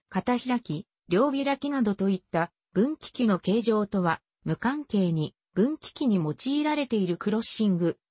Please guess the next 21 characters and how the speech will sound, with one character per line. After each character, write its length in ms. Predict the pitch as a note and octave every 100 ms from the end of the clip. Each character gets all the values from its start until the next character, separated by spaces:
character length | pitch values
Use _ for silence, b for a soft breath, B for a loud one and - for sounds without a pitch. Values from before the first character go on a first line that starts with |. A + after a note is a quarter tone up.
| _
フ 140 | - G3
ロ 100 | C4+
グ 100 | C#4+
の 140 | C4+
番 260 | A3+ C#4 A#3
数 300 | - A3 F#3+
を 260 | E3 D#3 _ _
分 200 | E3+ B3+
岐 140 | - -
器 100 | -
体 260 | B3 A3
の 140 | F#3+ D3
番 240 | E3 A3+
数 280 | B3 C#4 C4+
と 140 | B3+
し 80 | -
て 120 | A3+
呼 160 | - E3
称 220 | - G3+
す 180 | - D#3
る。 160 | D3+